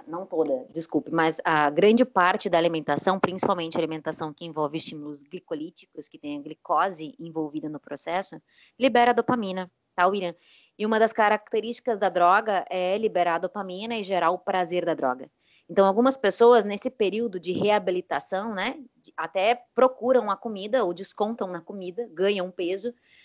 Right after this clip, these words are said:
numa tentativa de, de tentar suprir um pouquinho a ausência de efeitos positivos no teu cérebro.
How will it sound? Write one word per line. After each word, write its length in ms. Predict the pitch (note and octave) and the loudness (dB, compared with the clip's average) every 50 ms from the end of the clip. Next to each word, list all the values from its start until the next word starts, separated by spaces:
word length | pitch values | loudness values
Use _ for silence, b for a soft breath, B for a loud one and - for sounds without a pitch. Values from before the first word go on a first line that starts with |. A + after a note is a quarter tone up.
| b b _ | b b _
numa 220 | G3 G3 G3+ G3+ | -4 -2 -2 -2
tentativa 580 | G3+ G#3 G3 G3+ G#3 G3 - - G3 E3+ G3+ G3+ | -2 -2 0 0 0 0 0 -4 -4 -2 -2 -2
de, 640 | F#3 E3+ G#3 G3+ G3+ G3 F#3+ F3+ F3 E3 D3+ - - _ _ _ _ | -2 -2 -2 -2 0 0 2 2 2 0 -2 -4 -10 _ _ _ _
de 100 | - F#3 | -16 0
tentar 280 | - G#3 G3 F#3+ G3+ G3+ | 2 2 4 4 2 2
suprir 400 | - - A#3+ A#3 - - D4 F#4+ | 2 2 2 2 2 0 -2 -2
um 40 | |
pouquinho 440 | - - - - - G#3 F3+ F3+ F#3 | -2 -2 -4 -2 -2 -2 -2 2 4
a 40 | F3+ | 6
ausência 800 | F3+ F#3+ F#3+ E3 G3+ G3 A3 B3 B3 - G3 E3+ D3+ D3 - - | 6 4 4 0 -2 -2 0 0 0 2 2 2 2 2 -2 -10
de 140 | - - F3+ | -2 2 2
efeitos 400 | F3+ E3+ - F#3 E3 E3 F#3 F3 | 2 4 2 0 0 2 -2 -4
positivos 640 | - - F#3 E3 F#3 F3+ - - E3+ D3+ D3+ E3 E3 | -2 -2 -2 -2 -2 -4 -4 -4 -4 -4 -4 -4 -6
no 100 | F3 E3 | -6 -4
teu 140 | - E3+ | -2 -2
cérebro. 480 | E3 - D#3 C#3 B2+ C3 C#3+ C#3 C#3 - | -2 0 0 0 0 0 -2 -4 -6 -8